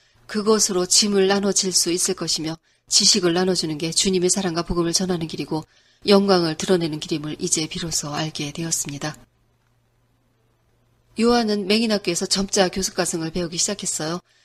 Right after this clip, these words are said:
교장은 이해심 많은 사람으로 요한의 사정을 듣고 수업을 허락해 주었죠. 한글을 익혔고 영어를 익혔으며 일본어까지 다 익혔습니다.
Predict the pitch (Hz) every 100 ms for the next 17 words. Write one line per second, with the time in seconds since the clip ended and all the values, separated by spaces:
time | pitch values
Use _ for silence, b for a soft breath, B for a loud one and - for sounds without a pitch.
0 | _ - 208 208 196 190 214 208 196 170
1 | 175 214 202 160 156 170 202 202 175 175
2 | - 226 190 170 180 156 160 - - 247
3 | 165 160 208 226 - 156 - 175 - 156
4 | 151 170 B B B B B B B -
5 | 294 254 208 196 185 202 185 165 160 196
6 | 196 185 170 175 180 - 151 160 196 196
7 | 196 175 - 156 143 139 143 165 160 175
8 | 190 - 156 135 156